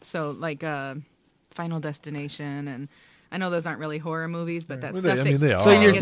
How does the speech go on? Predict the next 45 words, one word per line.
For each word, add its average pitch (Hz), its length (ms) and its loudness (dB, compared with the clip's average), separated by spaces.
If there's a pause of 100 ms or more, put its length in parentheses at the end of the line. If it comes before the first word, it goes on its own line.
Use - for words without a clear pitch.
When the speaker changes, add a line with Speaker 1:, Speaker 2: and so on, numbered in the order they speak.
Speaker 2:
thinking 208 140 0
Speaker 1:
your 208 100 6
Speaker 2:
that, 190 160 8
Speaker 1:
head 170 280 2
Speaker 2:
do 190 60 4
you 190 60 6
Speaker 1:
that 151 60 0
Speaker 2:
think 190 180 0
that 170 220 2
people 180 280 0
who 175 140 6
actually, 160 400 2
who 147 240 -2
have 160 240 0
managed 160 360 -2
to - 80 -14
cheat 156 240 -4
death 147 220 0
once 143 320 -2
has 139 200 0
it 120 120 -8
come 135 180 -6
back 131 260 -6
and 135 140 -4
chase 131 260 -6
them 135 180 -8
down? 127 160 -4
Speaker 1:
No, 156 340 -2 (160)
it's 180 180 -6
just 190 220 -6
the 170 120 -2
way 165 220 0
that 147 140 -6
they 139 140 -8
die. 135 480 -10
Like, 139 200 -10
Speaker 2:
Uh, 131 140 -8
Speaker 1:
that 156 240 -4
scares 160 300 -4
me 139 100 -6
because 147 280 -2
Speaker 2:
yeah. 160 60 2
Speaker 1:
everything 165 440 -2
is 147 280 -8
real. 147 480 -6